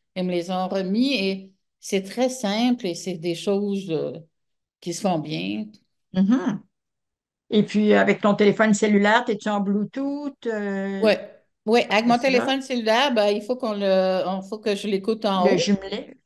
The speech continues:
Speaker 2: Ah, OK.
Speaker 1: Ouais. Parce que mon, si vous le regardez, mon, mon, mon appareil est dans l'oreille ici, puis cette
Speaker 2: Ok.
Speaker 1: partie-là est en haut.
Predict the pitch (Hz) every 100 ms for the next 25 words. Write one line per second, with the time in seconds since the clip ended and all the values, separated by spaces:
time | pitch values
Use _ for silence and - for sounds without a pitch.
0 | _ 233 311 - 202 196 294 - _ _
1 | _ _ 180 185 190 - 214 220 196 190
2 | 185 - 208 202 190 202 190 185 226 285
3 | 226 190 180 180 180 175 175 - _ _
4 | - 190 190 190 196 196 226 202 190 185
5 | 180 180 185 202 208 190 190 - 269 403
6 | 415 _ _ _ - 214 196 214 - 214
7 | 254 247 247 190 165 185 415 269